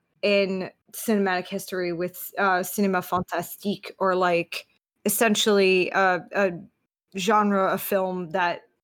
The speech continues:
is dedicated to, like, supernatural horror or science fiction or mythological monster horror and stuff like that. So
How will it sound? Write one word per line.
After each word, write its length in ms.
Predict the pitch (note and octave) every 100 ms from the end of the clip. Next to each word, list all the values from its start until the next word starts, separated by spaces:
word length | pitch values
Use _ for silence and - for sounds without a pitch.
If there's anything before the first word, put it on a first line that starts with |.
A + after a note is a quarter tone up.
| _ -
is 320 | F#3+ F3 D#3+
dedicated 520 | F#3+ F3 F3+ F3 F3
to, 100 | G3
like, 140 | F#3
supernatural 680 | - A#3+ A#3 G3 F3+ - G#3
horror 640 | G3 G#3+ G#3+ G#3 G#3 G3+ -
or 340 | G3 F#3+ F3+
science 320 | F3+ F#3+ F#3
fiction 300 | - A3 -
or 180 | F#3+ F#3 -
mythological 800 | F#3+ G#3 G#3 F#3 G3 - G3+ G3+
monster 440 | F#3 F3+ G3 F#3+
horror 420 | E3+ G3 G3 E3+
and 100 | E3
stuff 220 | - D#3+ E3
like 120 | E3
that. 300 | - - - - - _ _ -
So 520 | - A#3+ G3+ G3 F#3